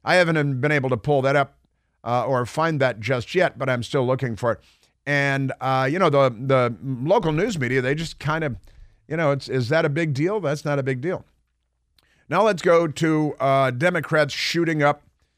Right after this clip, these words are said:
the, the victory parade in Kansas City for the Kansas City Chiefs yesterday. I, uh, I saw this initial reports. I was at Newsmax when the initial reports started coming in.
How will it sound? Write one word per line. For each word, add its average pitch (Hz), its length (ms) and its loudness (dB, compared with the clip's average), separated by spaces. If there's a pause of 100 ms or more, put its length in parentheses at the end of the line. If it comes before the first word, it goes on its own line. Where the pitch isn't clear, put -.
(180)
the, 131 540 -2 (920)
the 143 140 4
victory 143 540 2
parade 107 440 0
in 107 180 -6
Kansas 127 480 -2
City 170 300 0
for 120 140 -6
the 113 100 -2
Kansas 120 440 -4
City 127 280 0
Chiefs 214 640 -6
yesterday. 98 680 -2 (560)
I, 131 380 0
uh, 117 260 0 (440)
I 135 200 2
saw 226 280 2
this 131 240 0
initial 143 360 0
reports. 127 440 0
I 139 120 2
was 123 160 0
at 127 120 -4
Newsmax 123 720 -2
when 113 240 -4
the 110 100 -2
initial 120 380 -4
reports 113 480 -4
started 117 380 -4
coming 110 340 -4
in. 135 180 0